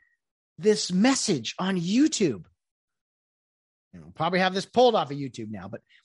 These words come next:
here is a little, little brief message. The following content has been identified by YouTube community as inappropriate or offensive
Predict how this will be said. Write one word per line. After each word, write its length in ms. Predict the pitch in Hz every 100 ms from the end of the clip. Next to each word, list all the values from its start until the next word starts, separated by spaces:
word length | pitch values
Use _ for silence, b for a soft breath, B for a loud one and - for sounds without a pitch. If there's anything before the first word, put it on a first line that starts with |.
| b b b b _ _ _
here 240 | - 214 220
is 280 | 196 185 165
a 240 | 147 135
little, 320 | 131 196 226 -
little 340 | 190 254 185 -
brief 420 | 220 262 - - _ _ -
message. 500 | 208 226 - 120 -
The 80 | 175
following 480 | - 233 247 247 220
content 500 | 185 196 - 147 131
has 160 | 151
been 140 | 135 165
identified 720 | 170 170 233 214 180 156 147
by 160 | 170 156
YouTube 520 | 170 208 - 165 143 _ _ -
community 580 | 160 170 202 160 127 - b b b
as 140 | 143
inappropriate 1120 | 190 190 - 208 190 - 214 247 214 202 - - _ _ _ _ -
or 180 | 190 170
offensive 800 | 143 - 214 240 - 170 120